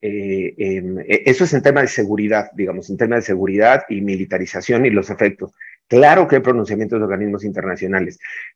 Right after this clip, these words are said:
del Grupo de Trabajo sobre Detenciones Arbitrarias, del Grupo de Trabajo de Tortura de Naciones Unidas. Este, eh, ha habido pronunciamientos, cuando menos, en la última década, desde el dos mil once, diez, once, hasta la fecha,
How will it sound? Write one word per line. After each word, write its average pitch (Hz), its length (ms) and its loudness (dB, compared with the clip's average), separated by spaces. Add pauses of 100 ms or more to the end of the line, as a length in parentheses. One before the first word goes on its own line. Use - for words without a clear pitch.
del 107 160 6
Grupo 139 220 6
de 139 100 6
Trabajo 110 300 4
sobre 101 240 0
Detenciones 104 480 -2
Arbitrarias, 104 580 2
del 95 140 -4
Grupo 117 180 0
de 113 80 4
Trabajo 104 480 0
de 101 140 -6
Tortura 123 520 2
de 104 140 -2
Naciones 104 380 -8
Unidas. 104 360 0 (380)
Este, 101 960 4 (160)
eh, 107 200 -4
ha 131 120 4
habido 151 260 6
pronunciamientos, 113 800 -4
cuando 131 480 6
menos, 196 420 -2
en 110 120 -4
la 110 80 4
última 117 320 0
década, 170 560 2
desde 95 320 -6
el 90 80 -4
dos 90 160 -2
mil 107 340 -2 (100)
once, 151 680 0
diez, 151 380 2
once, 147 460 0
hasta 90 640 2
la 87 120 -4
fecha, 170 420 -2